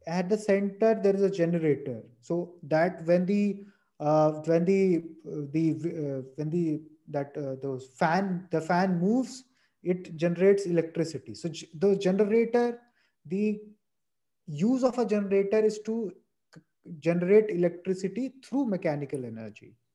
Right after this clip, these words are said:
right? Mechanical energy to electrical energy. So generators are used in wind turbines.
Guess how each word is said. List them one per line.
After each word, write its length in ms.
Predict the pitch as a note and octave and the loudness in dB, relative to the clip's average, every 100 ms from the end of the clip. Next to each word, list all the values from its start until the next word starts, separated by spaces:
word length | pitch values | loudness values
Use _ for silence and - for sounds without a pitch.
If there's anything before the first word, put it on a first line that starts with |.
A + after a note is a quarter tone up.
| _ | _
right? 160 | F3 G3+ - _ _ | -8 -8 -10 _ _
Mechanical 540 | C#3+ C#3+ D#3+ F3 G3 G3 | -10 -4 -2 0 -2 -2
energy 500 | F#3 F3+ F#3 G3 G3 - _ _ | 0 -4 -6 -8 -10 -18 _ _
to 140 | E3+ | -2
electrical 520 | E3+ D3 D3+ D3 C#3+ B2 | 0 0 -2 -10 -8 -10
energy. 460 | A#2 G#2+ G#2+ A2 - _ _ | -10 -16 -20 -20 -20 _ _
So 140 | _ D#3 | _ -8
generators 580 | D#3 E3+ F3 F3 G3 F#3+ | -4 -2 -2 -2 -2 0
are 80 | F#3+ | 0
used 300 | F3+ F#3 F#3 | 0 -2 -2
in 140 | F3+ | -2
wind 260 | F3 F#3 F#3 | -2 0 2
turbines. 520 | F#3 F3 F3 F3+ | 2 2 -2 -6